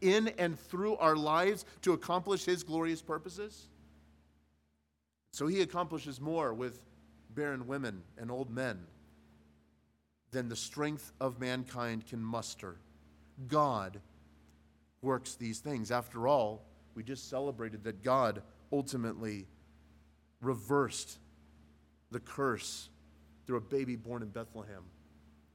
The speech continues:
The greatest warrior of all came wrapped in human flesh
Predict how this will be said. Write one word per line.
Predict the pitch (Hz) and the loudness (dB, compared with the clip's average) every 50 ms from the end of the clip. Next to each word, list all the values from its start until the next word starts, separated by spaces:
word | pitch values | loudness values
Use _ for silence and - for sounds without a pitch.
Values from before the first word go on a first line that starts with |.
| _ - | _ -10
The | 117 131 | -8 -8
greatest | 117 123 143 147 147 147 139 - | -4 0 0 2 2 2 -2 -4
warrior | 127 123 131 135 135 131 127 127 123 | -4 0 2 2 2 2 2 2 0
of | 123 113 113 | 0 -2 -2
all | 127 110 127 123 113 104 98 95 - - - - | -4 -2 -2 0 -2 -2 -4 -8 -12 -18 -14 -10
came | 135 123 117 110 104 101 | -8 -6 -6 -8 -8 -6
wrapped | 107 117 113 104 104 107 - - - - - - - - - - _ _ _ _ _ _ _ _ _ - | -4 -2 -2 -2 -4 -8 -14 -20 -20 -20 -20 -20 -20 -20 -20 -20 _ _ _ _ _ _ _ _ _ -6
in | 123 123 113 110 107 101 - - - - - - | -4 -4 -2 -4 -6 -8 -12 -18 -20 -20 -20 -20
human | - - 143 131 123 107 | -12 -8 -6 -6 -6 -6
flesh | 87 - - 123 123 120 113 101 90 - - - - | -8 -10 -10 -4 -2 -2 -2 -2 -6 -10 -12 -14 -14